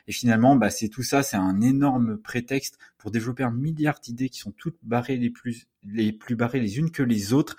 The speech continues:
C'est hyper bien fait, il y a mille idées à la minute, c'est incroyable, on a l'impression d'être dans une machine à laver en mode essorage, deux mille tours minute, ça n'arrête pas,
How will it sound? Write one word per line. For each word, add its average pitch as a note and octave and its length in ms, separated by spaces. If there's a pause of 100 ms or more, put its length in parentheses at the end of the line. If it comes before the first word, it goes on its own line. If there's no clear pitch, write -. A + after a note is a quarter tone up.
(260)
C'est - 260
hyper B2+ 240
bien B2 140
fait, C#3 160
il C3+ 60
y A2+ 40
a G2+ 60
mille D3 260
idées C#3 220
à C3 100
la B2+ 80
minute, C3 320
c'est - 240
incroyable, B2+ 420
on C3 40
a A2 60
l'impression - 300
d'être A2+ 120
dans G2+ 100
une G2+ 160
machine C3+ 260
à B2 40
laver A2+ 180
en G#2+ 60
mode A#2+ 240
essorage, A2+ 420
deux C3 120
mille C#3+ 180
tours B2 160
minute, A#2 340 (240)
ça - 180
n'arrête D3 520
pas, B2 180